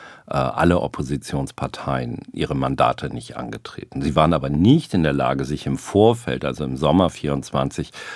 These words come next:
auf eine gemeinsame Liste zu einigen, um gegen den georgischen Traum stärker auftreten zu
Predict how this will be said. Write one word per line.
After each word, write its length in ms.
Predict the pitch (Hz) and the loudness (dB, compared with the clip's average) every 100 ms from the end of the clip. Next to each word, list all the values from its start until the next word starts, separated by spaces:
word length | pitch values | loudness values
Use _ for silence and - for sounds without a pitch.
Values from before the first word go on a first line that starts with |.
| - | -10
auf 120 | 71 | -2
eine 220 | - 80 | 0 2
gemeinsame 640 | 78 73 73 73 73 76 71 | 0 2 4 4 2 0 0
Liste 480 | 71 80 - - | 0 -2 -6 -12
zu 180 | - - | -10 -8
einigen, 560 | - 110 67 67 76 69 | -4 -4 -2 -4 -4 -6
um 280 | - 73 69 | -4 -4 -4
gegen 500 | 73 69 78 71 67 - - - - | -4 -2 -2 -4 -6 -16 -20 -20 -8
den 140 | 67 | -4
georgischen 540 | 67 69 71 69 - 71 | -2 -2 -2 -4 -4 -6
Traum 500 | - - 71 71 73 | -6 0 2 0 -2
stärker 460 | - 65 67 71 | -2 -2 0 -2
auftreten 580 | 64 67 - - - - | -2 -4 -8 -10 -10 -10
zu 160 | - | -12